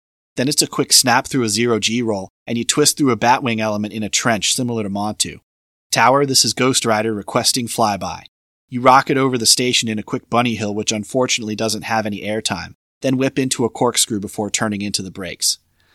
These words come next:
This is a great B and M inverted coaster. It's pretty much a mini Montu. It's got a lot of the same elements, but they're taken in rapid succession with no mid-course breaks. I love the way it interacts with the terrain and dives through trenches.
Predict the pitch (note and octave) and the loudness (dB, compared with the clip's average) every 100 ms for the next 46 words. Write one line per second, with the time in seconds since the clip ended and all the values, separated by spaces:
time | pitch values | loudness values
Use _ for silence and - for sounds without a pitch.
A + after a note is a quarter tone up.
0 | _ _ _ C#3 - D#3+ C#3 B2 B2 - | _ _ _ 2 2 2 0 0 0 0
1 | B2 A2+ A2+ G#2+ G2 A2 G2+ - F#2+ E2+ | 0 0 0 -2 -2 -4 -4 -8 -8 -8
2 | - - _ _ _ A2+ - - D3 D3 | -8 -14 _ _ _ -6 -4 0 2 2
3 | D3 A#2+ A#2 B2+ A2 G#2+ A#2+ - - _ | 2 2 2 0 0 -2 -2 -6 -12 _
4 | _ _ _ B2+ - B2 A#2+ A#2+ C#3 B2+ | _ _ _ -8 -2 0 2 4 4 4
5 | - A#2+ G#2 A#2 B2+ G2+ G2 A2+ A2+ G#2 | 2 2 0 0 0 -2 -6 -6 -6 -2
6 | B2+ B2 A#2+ G#2+ G#2+ A#2 C3 B2 - - | -2 -2 -4 -4 0 0 0 -2 0 2
7 | B2 A#2+ G2+ G2+ G2+ A2+ A#2 A2 A2 A2+ | 0 2 0 -4 -6 -4 -2 -4 -4 -4
8 | G#2 - G#2+ F2+ - - _ _ _ _ | -4 -4 -6 -6 -4 -4 _ _ _ _
9 | B2+ A#2+ C3+ C#3+ C#3 B2 A#2 B2 B2 A#2 | -2 2 2 2 2 2 0 -2 0 2
10 | A2+ B2+ A#2+ G#2+ G#2+ A2+ A#2 G2+ G2 G#2+ | 2 -2 -6 -4 -2 -2 -2 -4 -4 -4
11 | G#2+ - G#2+ - A2 G2+ - - | -4 -6 -8 -4 -4 -4 -4 -6